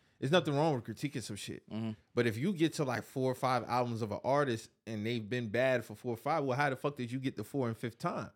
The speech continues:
Speaker 2: Mm-hmm.
Speaker 1: So you're just waiting for an opportunity to shit on their, on this artist. And I feel like if you, especially if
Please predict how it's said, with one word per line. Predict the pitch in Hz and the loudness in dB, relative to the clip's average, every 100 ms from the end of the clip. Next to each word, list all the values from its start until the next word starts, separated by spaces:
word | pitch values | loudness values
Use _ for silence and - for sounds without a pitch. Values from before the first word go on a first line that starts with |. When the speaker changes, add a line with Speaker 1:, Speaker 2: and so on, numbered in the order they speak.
| - | -10
Speaker 2:
Mm-hmm. | 110 110 117 120 - | -6 -4 -2 -4 -8
Speaker 1:
So | - 131 | 0 6
you're | 131 | 6
just | 156 143 120 | 6 4 4
waiting | 123 180 170 147 | 6 6 6 2
for | 151 | 2
an | 131 | 4
opportunity | 127 123 110 - 139 123 110 110 101 | 4 2 -2 -2 0 0 0 0 0
to | 101 | -4
shit | - 123 | -6 -4
on | 107 98 | -2 -2
their, | 98 - _ 110 | -6 -8 _ -4
on | 107 | -2
this | 98 | -2
artist. | 101 110 98 98 | -2 -2 -2 -4
And | 104 | -4
I | 117 | -2
feel | - | -2
like | 117 107 | -2 -2
if | 101 101 | -4 -4
you, | 131 147 - | -4 -4 -6
especially | - 151 165 131 | -2 -2 -2 -4
if | 87 | -4